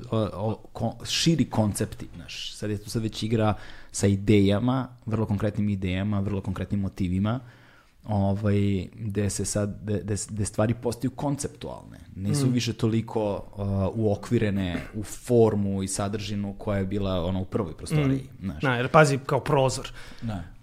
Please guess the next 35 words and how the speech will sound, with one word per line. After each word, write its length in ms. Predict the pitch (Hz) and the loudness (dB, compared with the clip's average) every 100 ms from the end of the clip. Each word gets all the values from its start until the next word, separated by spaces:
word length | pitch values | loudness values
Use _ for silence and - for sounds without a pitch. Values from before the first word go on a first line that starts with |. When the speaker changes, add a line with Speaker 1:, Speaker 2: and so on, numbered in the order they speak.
| - | -14
Speaker 2:
Navikli 460 | - 127 135 135 135 | 0 4 4 4 2
smo 140 | 160 | 6
da 100 | 147 | 8
idemo 220 | 156 165 165 | 10 12 10
ka 160 | 170 | 8
prozoru. 420 | - 143 120 123 - - - | 6 2 0 -2 -6 -18 -20
Speaker 1:
Da. 120 | - - | -4 -2
Speaker 2:
Znaš, 200 | 110 - | -2 -2
prozor 320 | 131 123 143 | 0 4 6
je 60 | |
uvijek 160 | 147 - | 6 8
nešto 320 | 160 156 180 | 8 8 6
kad 160 | 165 160 | 4 8
te 220 | 175 156 | 8 6
treba 260 | 160 165 151 | 6 6 8
da 100 | 139 | 6
dođeš, 300 | 139 123 139 | 4 0 0
a 160 | 147 | 0
tamo 420 | 135 165 180 190 | 4 8 10 10
te 160 | 185 185 | 6 2
čeka, 340 | 180 175 170 | 4 4 6
u 60 | 160 | 4
stvari, 300 | 151 170 160 | 6 6 6
neko 280 | 156 156 156 | 6 2 -2
ko 320 | - 156 151 | 6 6 6
gleda 440 | 180 135 147 131 123 | 0 0 0 0 -4
u, 240 | 220 165 - | -6 -10 -8
ovaj, 320 | 139 127 127 139 | -6 -4 -4 -4
u 100 | 135 | -6
tebe, 280 | 139 123 - - | -4 -6 -8 -4
znaš, 220 | 127 104 | -2 0
Speaker 1:
Da. 60 | |
Speaker 2:
tako 220 | 135 135 151 | 0 2 6
da, 240 | 151 143 - - - - | 6 6 2 -14 -18 -16
e, 80 | - | -6